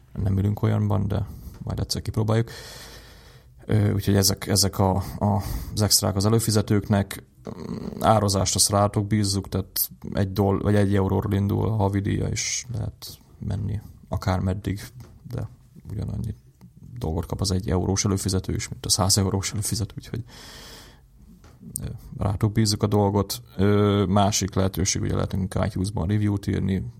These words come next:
ez a Apple-nek a podcast alkalmazásából, vagy ha még valaki használ iTunes-ból,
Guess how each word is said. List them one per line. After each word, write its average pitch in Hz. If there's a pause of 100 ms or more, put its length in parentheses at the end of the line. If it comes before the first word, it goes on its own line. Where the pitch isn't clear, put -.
ez -
a 98 (380)
Apple-nek 98
a 98
podcast -
alkalmazásából, 101
vagy 101
ha 98
még 98
valaki 101
használ 98
iTunes-ból, 98